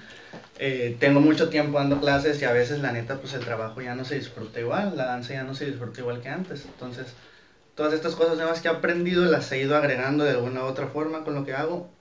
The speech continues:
y me, y mantiene esa chispa de que, güey, o sea, hice una coreografía ahora con plataformas, hice una coreografía ahora con diseñando un,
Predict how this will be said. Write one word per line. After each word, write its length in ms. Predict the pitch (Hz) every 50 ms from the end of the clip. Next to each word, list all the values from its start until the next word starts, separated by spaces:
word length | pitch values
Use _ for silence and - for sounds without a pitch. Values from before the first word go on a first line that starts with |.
| _ _ _ _
y 120 | - 135 131
me, 260 | 131 127 127 120 120
y 60 | 120
mantiene 440 | 123 120 120 117 110 113 120 120 120
esa 140 | 120 123 110
chispa 380 | - - 131 120 - - 120 113
de 120 | 113 107
que, 140 | - - 113
güey, 280 | 110 120 113 110 113 - - _
o 40 | -
sea, 160 | - - 113
hice 180 | 113 113 - 143
una 160 | 135 131 123 117
coreografía 640 | 131 120 117 110 104 95 - 127 131 131 135 135
ahora 380 | 131 127 131 135 139 139 139 139 - - - - _ -
con 140 | - 120 117
plataformas, 680 | 113 117 101 - 110 104 - 127 123 120 113 98 - -
hice 160 | 123 123 123
una 140 | 135 135 139
coreografía 800 | 139 - 131 127 120 120 - - 131 127 131 131 131 131 127 - - - - _ _ - - _ _ _ _ _ _ _
ahora 560 | 131 127 127 127 135 143 143 143 143 139 -
con 840 | - 139 135 135 135 139 139 139 139 139 135 135 135 127 - -
diseñando 680 | 123 127 120 120 120 117 117 117 120 120 123 120 131 131
un, 340 | 131 127 127 123 123 120